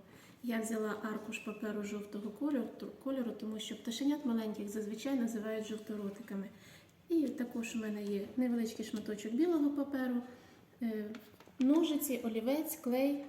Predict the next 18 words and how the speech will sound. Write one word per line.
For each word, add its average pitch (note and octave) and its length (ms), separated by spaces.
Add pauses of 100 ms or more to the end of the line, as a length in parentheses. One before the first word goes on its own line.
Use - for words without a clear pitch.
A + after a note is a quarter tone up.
(100)
фломастер A#3 560 (380)
і C4 160
підручні D#4 540
засоби. D4 500 (1120)
Ви D4+ 160
можете A#3+ 420
взяти A3 440
будь-що, G#3+ 640
тільки B3 440
обов'язково A3 580
з G3+ 60
дозволу G3+ 440
батьків, G#3 440 (300)
будь-що, A#3 840 (140)
і, G#3 260 (320)
що A3+ 240
має D#4+ 400 (140)
круглу C4 420